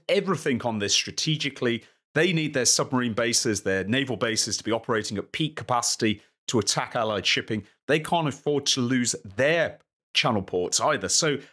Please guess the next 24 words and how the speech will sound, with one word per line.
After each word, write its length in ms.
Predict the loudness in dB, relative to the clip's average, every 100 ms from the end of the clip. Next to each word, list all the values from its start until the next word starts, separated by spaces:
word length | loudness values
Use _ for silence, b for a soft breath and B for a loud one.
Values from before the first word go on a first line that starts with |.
| B
the 80 | 2
stakes 480 | 2 2 -2 -2 -2
are 60 |
really 280 | 0 0 -2
high. 280 | -2 0 0
And 160 | 0 -4
I 60 |
contrast 720 | -4 -2 0 0 0 -2 0
this 300 | 0 2 0 b b b _
a 80 | 0
lot 460 | 4 4 4 0 -2
with 300 | -2 -2 -4
the 60 | -4
battle 280 | -2 -2
we 60 | -2
discussed 440 | 2 2 2 -2
on 80 | -4
the 80 | -4
previous 380 | -4 -2 0 0
episode, 300 | 0 -4 -6
which 180 | -4 -6
is 80 |
the 80 | -4
Somme, 460 | 0 2 4 2